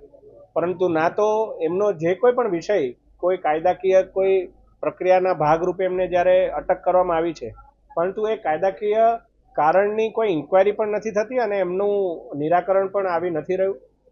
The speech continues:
આ બાબતે એમણે વિવિધ માધ્યમોમાં પણ રજૂઆત કરેલી છે.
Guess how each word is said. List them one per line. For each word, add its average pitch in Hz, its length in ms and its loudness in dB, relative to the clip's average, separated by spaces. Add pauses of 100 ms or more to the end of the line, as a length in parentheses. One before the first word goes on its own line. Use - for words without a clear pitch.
(200)
આ 151 80 0
બાબતે 165 400 0
એમણે 175 560 -2 (220)
વિવિધ 160 320 -4 (240)
માધ્યમોમાં 165 680 -2
પણ 175 140 -4
રજૂઆત 160 460 0
કરેલી 170 280 -4
છે. - 180 -18